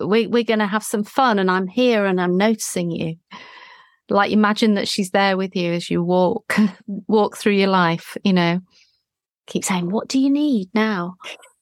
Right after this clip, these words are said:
Speaker 1: And it, you know, and, and yeah, when you start doing this, it's really quite powerful, actually.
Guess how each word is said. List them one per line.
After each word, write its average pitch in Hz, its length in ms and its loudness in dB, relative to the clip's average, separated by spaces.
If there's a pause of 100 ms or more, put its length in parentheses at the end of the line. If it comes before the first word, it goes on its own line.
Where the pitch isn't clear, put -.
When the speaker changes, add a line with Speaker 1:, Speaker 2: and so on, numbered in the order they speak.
(500)
Speaker 1:
And 214 140 2
it, - 380 -4
you 247 160 2
know, 233 200 4
and, 220 240 0
and 214 360 2
yeah, 220 380 0
when 254 180 2
you 269 80 -4
start 247 320 -2
doing 220 220 0
this, 185 200 -4
it's - 160 -8
really 220 220 0
quite - 260 -4
powerful, 190 500 0
actually. 175 520 -6